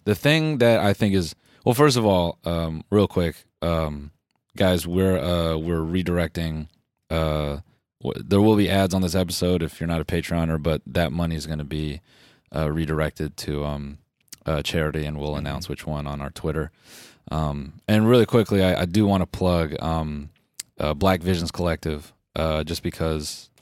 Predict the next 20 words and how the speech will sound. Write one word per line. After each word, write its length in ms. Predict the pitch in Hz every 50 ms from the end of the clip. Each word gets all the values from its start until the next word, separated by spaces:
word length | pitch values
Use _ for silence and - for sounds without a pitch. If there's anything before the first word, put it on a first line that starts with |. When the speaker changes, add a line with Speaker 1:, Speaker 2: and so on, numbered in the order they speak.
| _
Speaker 1:
they're 160 | - 101 95
kinda 200 | - - 104 92
working 260 | 90 92 92 87 - 92
with 80 | 90 82
Reclaim 380 | 80 92 87 - 92 90 85
the 60 | 82
Block 380 | 76 - 80 80 80 80 - -
and, 220 | 71 73 73 - -
and 160 | - 78 76
some 180 | - - 80 76
other 100 | 78 78 73
organizations. 800 | 71 82 80 82 80 78 71 80 80 78 - - 82 80 71
And 160 | 69 73 73 - - _ - - - - - - - - _ _ _ _ _ _
I, 80 | - 113 107 - 117
I 40 | 110
think, 400 | - 151 165 175 160 - - - -
honestly, 380 | 90 113 120 113 101 - 104 90
dude, 340 | 82 98 95 92 87 80 - _ _ _ _ -
if, 460 | 95 95 92 90 - - - - _ _ _ _ _ _ _ _ _ _ -
as, 180 | 110 104 98